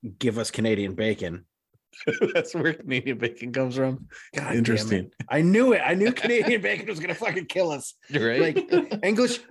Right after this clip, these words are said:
Speaker 1: English back bacon isn't, isn't bad enough. They had to,
Speaker 2: <laughs>
Speaker 1: the Canadians had to release more fucking terrible bacon on us.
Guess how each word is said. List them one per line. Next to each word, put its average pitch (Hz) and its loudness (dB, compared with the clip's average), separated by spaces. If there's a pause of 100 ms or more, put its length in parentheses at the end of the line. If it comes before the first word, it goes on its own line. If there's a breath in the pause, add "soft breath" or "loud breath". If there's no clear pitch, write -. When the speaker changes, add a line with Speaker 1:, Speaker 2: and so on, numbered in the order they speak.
Speaker 1:
English 202 4
back 160 0
bacon 123 0
isn't, 120 -6
isn't 123 -4
bad 117 0
enough. 107 -4
They 113 -2
had 120 -2
to, 104 -6 (800 loud breath)
Speaker 2:
<laughs> 113 -4
Speaker 1:
the 135 2
Canadians 156 2
had 131 0
to 120 -2
release 123 0
more 127 2
fucking 120 -6
terrible 113 0
bacon 107 -2
on 95 -10
us. - -14